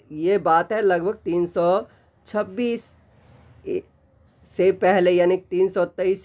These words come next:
ईस-, ईसा पूर्व के आसपास की, तीन सौ छब्बीस ईसा पूर्व के आसपास की बात है। तो मैसेडोनिया, जिसको हिंदी में कहते हैं मकदुनिया, मैसेडोनिया का राजा सिकंदर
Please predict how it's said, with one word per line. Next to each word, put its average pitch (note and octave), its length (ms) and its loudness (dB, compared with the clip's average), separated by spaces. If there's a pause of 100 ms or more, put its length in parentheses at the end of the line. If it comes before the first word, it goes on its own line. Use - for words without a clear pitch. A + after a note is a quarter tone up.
(120)
ईस-, D#3 220 -8 (140)
ईसा D#3 240 -2
पूर्व D#3 320 -4
के D#3 80 -6
आसपास C#3+ 460 -2
की, A3 140 -10 (420)
तीन G3+ 140 2
सौ G#3 100 0
छब्बीस G3+ 420 -4
ईसा F#3 200 2
पूर्व E3+ 320 -2
के E3 80 -4
आसपास D3+ 400 0
की D3+ 100 -8
बात B2+ 260 -2
है। E3 100 -2 (1800)
तो E3 320 2 (800)
मैसेडोनिया, G3 800 4 (460)
जिसको D3 420 -10
हिंदी E3+ 300 0
में F#3+ 160 2
कहते F#3 300 -2
हैं A#3 120 -6 (640)
मकदुनिया, E3+ 640 2 (160)
मैसेडोनिया G3 600 2
का G3 100 0
राजा F3+ 280 4
सिकंदर F#3 640 0